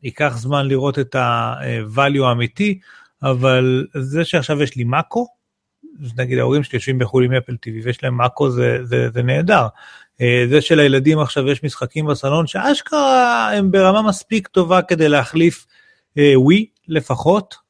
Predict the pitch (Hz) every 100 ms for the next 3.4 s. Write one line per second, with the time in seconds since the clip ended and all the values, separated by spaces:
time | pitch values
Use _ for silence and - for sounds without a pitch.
0 | - 127 139 139 135 120 139 143 - 143
1 | 190 202 190 135 - 147 147 135 131 143
2 | 180 156 - 123 - 214 214 196 180 151
3 | - 147 175 196